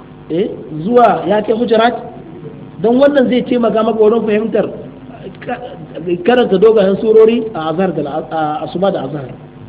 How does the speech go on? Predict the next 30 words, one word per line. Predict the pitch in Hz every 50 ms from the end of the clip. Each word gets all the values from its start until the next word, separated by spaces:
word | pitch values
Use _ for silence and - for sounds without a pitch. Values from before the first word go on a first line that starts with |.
| - - - - - - -
Da | - 170 180
ka-, | - - 247 - - - - - -
karanta | - 247 254 240 - 214 196
gajeru | 165 180 175 175 185 185 202 233 269 - - - -
a | 175
la'asar | 175 180 175 214 208 214 -
da | 175 160
magariba. | 151 147 147 165 175 180 175 135 - - - - - -
Da | - 170
karanta | 170 240 254 240 - 208
tsaka-tsakiya | 196 220 190 196 - - 403 - - 254 240 233 214 - - - - - - - - - - - - - - - - - - -
a | 156 139
sallar | - 180 175 165 143 135
isha. | 120 - - - - - - - - - - - - - - - - - - - - - - - - - - - - - - - - - -
Mala | 196 226 233
yake | 220 214 214 202
cewa, | - - 226 196 196 196 190 - - - - -
Aisha | 208 226 208 220 202
take | 180 196 202 190 -
cewa | - 180 165 -
farkon | - 220 240 226 226 220 -
surori | 247 226 226 226 214 240 254 - -
suna | - 226 214 190
cikin | - - - 208 214 214 - - - - - -
Al-Mufassal. | 175 175 165 165 151 147 196 190 185 185 160 135 143
Kaga | 196 208 208 240 233
Iqra | 240 - 202 196 202 208 208
tana | 220 226 226 190
cikin | - - - 214 226 262 277 - - - - - - - - - -
Al-Mufassal. | - 170 170 160 147 - 185 180 - - 135